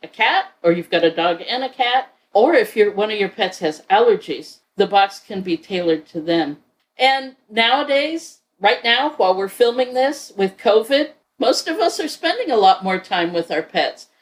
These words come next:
but that doesn't mean you can't add something better to it. New toys, new treats, treats for training. And the subscription boxes vary. You can start as low as fifteen dollars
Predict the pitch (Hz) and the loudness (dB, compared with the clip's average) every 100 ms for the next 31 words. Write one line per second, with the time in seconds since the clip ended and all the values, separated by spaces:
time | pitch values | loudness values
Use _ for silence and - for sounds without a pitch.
0 | _ - 190 208 202 220 220 - 202 208 | _ -6 0 2 2 0 -2 -6 -8 -6
1 | 202 185 - 190 165 175 170 170 - 185 | -6 -6 -4 -6 -4 -2 -2 -2 -10 -8
2 | 185 - 175 175 - _ 175 175 233 233 | -8 -6 -8 -8 -14 _ 0 2 0 -2
3 | 147 147 170 _ _ 185 190 190 190 165 | -6 -6 -8 _ _ -4 -4 -2 0 2
4 | 165 180 - - 185 185 - 185 180 190 | 2 0 -6 -14 -8 -8 -8 -6 -6 -8
5 | - - _ _ - 233 - - 240 - | -16 -20 _ _ -6 -6 -6 -6 -4 -2
6 | 247 302 277 170 - _ _ _ 240 254 | -2 -2 -6 -8 -10 _ _ _ 0 4
7 | 247 240 262 - - 269 277 294 247 233 | 4 2 -2 -8 -6 -6 -4 -6 0 2
8 | 226 233 247 226 196 214 226 220 160 185 | 2 0 -4 -4 -2 0 2 0 -2 -4
9 | 190 196 185 - 196 214 220 214 202 214 | -6 -4 -8 0 2 2 -2 -6 0 4
10 | 214 - 220 214 - 208 202 196 190 190 | 2 0 -6 -6 -8 -6 -2 -2 -4 -10
11 | - | -14